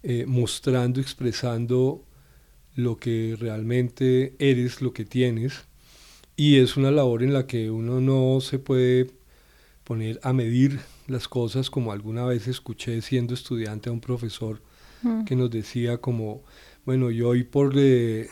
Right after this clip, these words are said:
Speaker 1: cinco mil pesos la hora, ¿qué les voy a dar?". Entonces ya de entrada eso tú pues <laughs> quedas como al revés de todas las
Speaker 2: Claro.
Speaker 1: cosas, porque sí definitivamente pienso que el papel del maestro en relación con el saber,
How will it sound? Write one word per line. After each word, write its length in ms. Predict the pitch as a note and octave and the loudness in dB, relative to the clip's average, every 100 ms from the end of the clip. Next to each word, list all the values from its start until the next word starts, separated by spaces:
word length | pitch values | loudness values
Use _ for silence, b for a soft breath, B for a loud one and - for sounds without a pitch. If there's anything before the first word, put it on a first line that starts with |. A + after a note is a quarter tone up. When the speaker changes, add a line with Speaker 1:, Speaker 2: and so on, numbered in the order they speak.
| - | -16
Speaker 1:
cinco 380 | - C3 B2 A#2+ | -6 -4 -2 -2
mil 140 | A#2+ | -2
pesos 280 | C#3 C3 D3 | -2 0 0
la 60 | |
hora, 160 | A#2 A#2+ | 0 0
¿qué 80 | C#3+ | 0
les 160 | C3 B2+ | 0 2
voy 220 | B2 B2 | 0 2
a 60 | |
dar?". 300 | B2 B2+ A2 - - _ B | 0 0 -4 -12 -20 _ B
Entonces 200 | B C3 | B 0
ya 140 | C3 C3 | 4 4
de 100 | D3 | 4
entrada 560 | D3+ E3+ D#3+ D#3+ D#3 | 4 4 6 6 6
eso 280 | D#3 D3 D3+ | 6 4 0
tú 160 | D#3 C#3+ | -2 -4
pues 220 | B2 C3 | 0 2
<laughs> 0 | |
quedas 340 | - B3 A#3+ A3 | 12 12 12 4
como 380 | E3+ C#3+ B2+ B2 | 4 4 2 0
al 80 | A#2+ | -2
revés 520 | B2+ B2 B2+ B2 B2 | 0 2 2 2 0
de 100 | D3+ | -2
todas 240 | D#3 D3+ D#3 | 2 4 4
las 160 | E3+ G#3 | 2 0
Speaker 2:
Claro. 40 | |
Speaker 1:
cosas, 420 | B2+ A#2+ D#3 D#3 B B B B B B B B B - | -4 -4 -6 -8 B B B B B B B B B 0
porque 760 | C3+ C3 B2 - - B2+ A#2+ A#2 | 6 6 6 -2 2 6 6 6
sí 320 | - D3 C#3+ | 4 6 6
definitivamente 880 | D3+ D#3 E3+ C3+ B2+ A#2 B2+ C3+ D3+ | 6 6 6 4 4 2 4 2 0
pienso 600 | - D#3+ D#3 D3 E3 D#3 | 2 4 6 4 0 -2
que 420 | - D3+ C3+ B2+ A#2 | 0 4 6 6 4
el 80 | |
papel 360 | A#2 A2+ A2+ A2 | 0 -4 -2 0
del 160 | C3 D#3 | 0 2
maestro 560 | C#3+ A#2 A#2 - C#3+ | 2 2 0 0 2
en 100 | D3 | 2
relación 640 | D3 C3+ A2 - B2+ B2+ C3 | 4 2 2 2 4 4 4
con 160 | D3+ | 4
el 120 | D3+ C3+ | 4 2
saber, 480 | B2 A2 A2+ C3 | 0 0 2 0